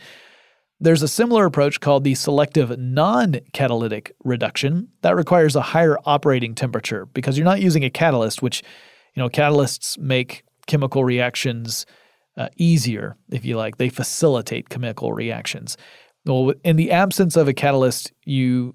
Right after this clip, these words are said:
have to compensate by increasing the temperature, uh, but then you don't have to have a catalyst. And instead of using ammonia, you use a, a different chemical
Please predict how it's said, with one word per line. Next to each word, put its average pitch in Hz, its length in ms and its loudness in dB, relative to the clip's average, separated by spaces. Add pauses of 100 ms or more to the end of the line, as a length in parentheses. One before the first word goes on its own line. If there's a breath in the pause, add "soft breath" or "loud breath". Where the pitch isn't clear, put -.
have 123 320 -4
to 117 280 -4
compensate 135 580 -2
by 123 140 -2
increasing 131 680 -2
the 113 80 -4
temperature, 120 640 -4 (640 soft breath)
uh, 123 280 -4 (600)
but 139 220 0
then 135 100 2
you 127 80 0
don't 117 140 -2
have 113 120 -6
to 113 80 -8
have 110 120 -8
a 110 60 -8
catalyst. 120 580 -2
And 139 180 -2
instead 156 280 2
of 156 100 4
using 135 220 2
ammonia, 143 540 2
you 135 120 -6
use 120 320 -2
a, 110 320 -8 (400)
a 120 100 -8
different 135 380 -2
chemical 143 640 4